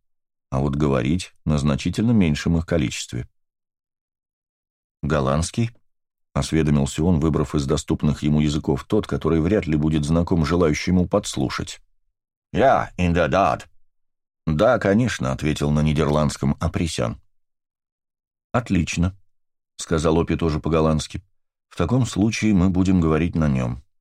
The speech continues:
Апресян кивнул, соглашаясь. «Очень приятно, что вы решили выбраться.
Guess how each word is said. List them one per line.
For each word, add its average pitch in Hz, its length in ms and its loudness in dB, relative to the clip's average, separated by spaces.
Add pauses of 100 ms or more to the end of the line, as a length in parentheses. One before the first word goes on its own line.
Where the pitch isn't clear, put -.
(1200)
Апресян 87 500 0
кивнул, 82 340 0
соглашаясь. 71 680 -2 (880)
«Очень 85 400 0
приятно, 87 500 0
что 73 200 -4
вы 80 100 0
решили 80 300 -2
выбраться. 82 540 -6